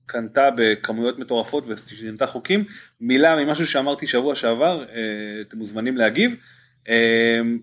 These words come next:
לדעתי, הם קצת עושים אמריקניזציה של חוזים, שבארצות הברית מתחילים עם חוזה ארוך, ואז, אה, בגלל שיש, אה, תקרת שכר, אז אומרים, "אוקיי, אנחנו נשלם לך עכשיו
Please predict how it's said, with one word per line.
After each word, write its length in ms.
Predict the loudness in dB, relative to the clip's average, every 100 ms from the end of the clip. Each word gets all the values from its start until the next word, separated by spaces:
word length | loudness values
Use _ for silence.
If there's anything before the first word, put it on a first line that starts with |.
| -4
לדעתי, 500 | 2 2 4 2 2
הם 320 | 0 -2 -2 -4 -10 -4
קצת 240 | -2 0
עושים 240 | 0 0
אמריקניזציה 800 | 0 0 -2 -2 0 2 2 2
של 140 | 0 -2
חוזים, 460 | -6 -2 0 -2 -6 _ _ _ _
שבארצות 560 | -6 -4 0 0 0 -2
הברית 420 | 0 2 0 -4 -20 _ _ -8
מתחילים 400 | -4 0 2 2
עם 100 | 2
חוזה 340 | -2 2 4
ארוך, 440 | 4 4 2 -2 -4
ואז, 500 | 2 4 2 -4 -12 -6
אה, 340 | -4 -2 -2 -4
בגלל 220 | 0 0
שיש, 360 | 2 0 -2 -4
אה, 80 |
תקרת 340 | -6 -2 -2 0
שכר, 420 | -2 2 2 2 -4 -18 _
אז 100 | 0
אומרים, 200 | 2 2
"אוקיי, 200 | 0 0
אנחנו 240 | -2 -2 -4
נשלם 320 | 0 0 0
לך 140 | -2 -4
עכשיו 420 | -2 0 0